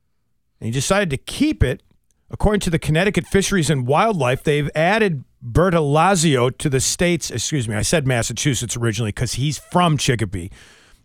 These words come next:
but the record for a Connecticut fish, according to the state's exotic marine species record list, this cobia officially weighed forty-three pounds.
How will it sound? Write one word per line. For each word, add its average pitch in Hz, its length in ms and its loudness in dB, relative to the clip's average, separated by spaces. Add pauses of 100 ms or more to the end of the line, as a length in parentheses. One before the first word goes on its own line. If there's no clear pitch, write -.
(120)
but 143 160 2
the - 100 -2
record 147 560 0 (380)
for 139 340 0
a 127 80 -2
Connecticut 160 640 0
fish, - 520 -4 (880)
according 160 480 0
to - 100 -4
the 131 100 0
state's 143 340 -2
exotic 139 440 0
marine 131 280 2
species 147 520 0
record 123 320 0
list, 107 300 -2
this 139 180 0
cobia 147 540 0
officially 156 420 0
weighed 143 340 0
forty-three 233 840 0
pounds. - 800 -2